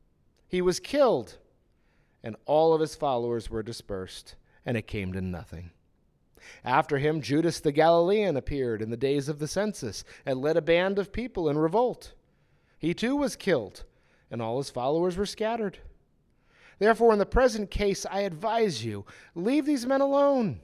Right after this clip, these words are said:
Let them go. For if their purpose or activity is of human origin,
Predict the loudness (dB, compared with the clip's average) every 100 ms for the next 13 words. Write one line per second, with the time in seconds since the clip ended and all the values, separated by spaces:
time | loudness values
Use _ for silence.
0 | _ _ _ _ _ -2 2 2 4 4
1 | 6 2 0 -6 _ _ _ _ _ _
2 | _ _ _ 4 6 6 4 2 4 2
3 | 2 0 4 4 4 0 0 2 2 2
4 | 0 -2 -2 0 2 2 2 2 0 -2